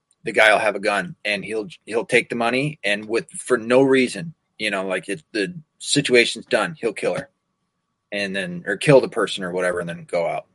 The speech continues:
There's a video of that just the other day. Fucking some convenience store clerk. Uh, the guy had a gun and, uh, told him to sit down. And then he looks around and shoots the guy.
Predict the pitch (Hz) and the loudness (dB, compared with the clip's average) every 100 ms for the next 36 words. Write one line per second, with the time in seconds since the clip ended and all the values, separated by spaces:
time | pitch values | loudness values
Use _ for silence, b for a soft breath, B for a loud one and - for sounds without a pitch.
0 | _ _ - 120 123 104 131 127 165 175 | _ _ -2 2 2 0 -2 2 6 8
1 | 160 151 156 - 170 - 196 208 202 240 | 8 8 6 6 -2 2 4 4 4 6
2 | 294 160 _ - 135 135 120 117 104 139 | 6 0 _ 2 2 2 -6 -8 -8 -4
3 | 135 131 - _ - 120 135 151 110 - | -2 -4 -8 _ -8 -4 0 0 -2 0
4 | 110 98 - 104 85 _ b b b b | 0 0 0 0 0 _ b b b b
5 | b - 104 95 98 107 107 107 101 104 | b 0 2 2 4 6 8 6 4 0
6 | 107 101 92 b b b b _ 120 113 | 0 -2 -8 b b b b _ -4 -2
7 | 104 101 95 - 113 107 107 101 92 80 | 4 4 4 0 -2 0 0 2 2 2
8 | 117 - 104 101 92 _ _ _ _ _ | -2 2 0 0 -6 _ _ _ _ _
9 | _ _ _ _ _ _ _ - 147 127 | _ _ _ _ _ _ _ -4 0 0
10 | 117 117 131 131 113 127 120 110 135 - | 2 2 4 4 6 6 6 2 -4 -16
11 | _ - 110 95 - 127 - 87 80 | _ -8 -6 -2 -2 -2 -6 -8 -8